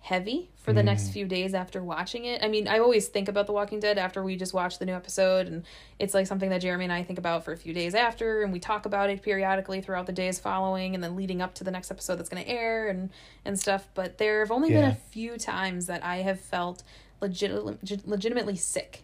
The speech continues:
Speaker 2: Yeah.
Speaker 1: And that was one of them.
Speaker 2: Yeah, that was awful.
Speaker 1: Mm-hmm.
Speaker 2: Great, but awful.
Speaker 1: <laughs> Yes.
Speaker 2: It was, it was like, man, they really got you there.
Speaker 1: Oh,
Speaker 2: Like,
Speaker 1: yeah.
Speaker 2: they, they made you feel something, which is
Speaker 1: Mm-hmm.
Speaker 2: great. I
Speaker 1: Yeah.
Speaker 2: loved it.
Speaker 1: Yeah. All right, so I think that does it for this episode of the podcast, which, uh,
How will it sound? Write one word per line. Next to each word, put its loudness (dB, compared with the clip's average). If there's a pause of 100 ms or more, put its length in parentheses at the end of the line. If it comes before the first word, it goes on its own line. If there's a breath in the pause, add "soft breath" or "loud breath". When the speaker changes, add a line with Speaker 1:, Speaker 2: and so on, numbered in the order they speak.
(100)
Speaker 2:
Yeah. 4
Speaker 1:
And 0
that 4
was -4
one -6
of -14
them. -14
Speaker 2:
Yeah, 10
that 10
was 6
awful. 4 (120)
Speaker 1:
Mm-hmm. -4 (1300)
Speaker 2:
Great, 10 (340)
but 4
awful. 6
Speaker 1:
<laughs> -6
Yes. 12
Speaker 2:
It 10
was, 6
it 8
was 8
like, 10 (600 soft breath)
man, 10
they 10
really 4 (280)
got 4
you -2
there. -2
Speaker 1:
Oh, 4
Speaker 2:
Like, 4
Speaker 1:
yeah. 4
Speaker 2:
they, 4
they 2
made 2
you -2
feel 4
something, -4
which 0
is 4
Speaker 1:
Mm-hmm. 8
Speaker 2:
great. 6
I -4
Speaker 1:
Yeah. 6
Speaker 2:
loved 6
it. -4 (140)
Speaker 1:
Yeah. 0 (560)
All -6
right, -8
so -6
I -2
think 0
that -2
does 0
it 0
for -6
this -2
episode -2
of -2
the -8
podcast, -4
which, -6
uh, -2